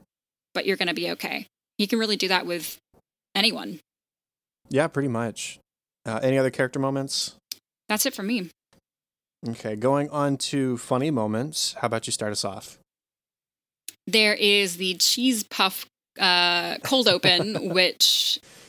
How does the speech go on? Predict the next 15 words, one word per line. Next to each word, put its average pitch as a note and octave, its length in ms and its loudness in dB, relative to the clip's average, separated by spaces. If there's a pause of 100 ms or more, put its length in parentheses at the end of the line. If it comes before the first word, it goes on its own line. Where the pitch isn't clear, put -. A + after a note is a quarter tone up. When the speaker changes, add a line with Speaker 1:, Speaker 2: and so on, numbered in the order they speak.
Speaker 1:
of G#3 120 0
course, A3+ 200 4
are A#3+ 40 2
the G#3+ 80 4
cheese G#3 280 2
puffs - 260 -2
stolen G3 580 0
from F#3+ 220 0
Dunder F#3 200 0
Mifflin F3+ 280 -2
Scranton F#3+ 380 0
a F3 60 -6
few G#3 160 2
episodes G3+ 320 -4
ago, F#3 280 -4